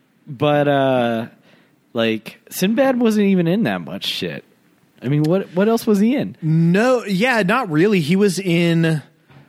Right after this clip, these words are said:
Speaker 1: Let's see.
Speaker 2: the f-, he, First Kid. First Kid is the one I'm thinking
Speaker 1: What do you,
Speaker 2: of.
Speaker 1: what is he even in?
Speaker 2: First Kid, he's the bodyguard to the son of the president.
Speaker 1: <laughs>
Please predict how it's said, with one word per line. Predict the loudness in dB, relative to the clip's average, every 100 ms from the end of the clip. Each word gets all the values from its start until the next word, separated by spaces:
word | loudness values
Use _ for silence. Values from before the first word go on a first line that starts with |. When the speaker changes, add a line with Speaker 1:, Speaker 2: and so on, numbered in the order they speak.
| _ _ -18 -10
Speaker 1:
Let's | -10 -6
see. | -2
Speaker 2:
the | -2
f-, | -2 -6
he, | -4
First | -4 -4 0 2 0 -4 -8
Kid. | 0 2 4 2 -2 -12 -18 -14
First | -10 -2 0 2 -2 -6
Kid | -4 0 2 0
is | 0 -2
the | -2
one | -2
I'm | -2 -4
thinking | -4 -4 -2
Speaker 1:
What |
do | -4
you, |
Speaker 2:
of. | -4
Speaker 1:
what | -4 -2
is | -2
he | -4 -4
even | -4 -4
in? |
Speaker 2:
First | 0 0 0 -2
Kid, | 0 0
he's | 0 -2 -2
the | -2
bodyguard | -2 0 0 0 -2 0 0 0 0 -4 -8 -6
to | -2 2
the | 0
son | -2 -2 0 0 0
of | -2 -2 -4
the | -4
president. | -6 -4 -4 -4 -4 -4 -6 -14 _ _
Speaker 1:
<laughs> | -16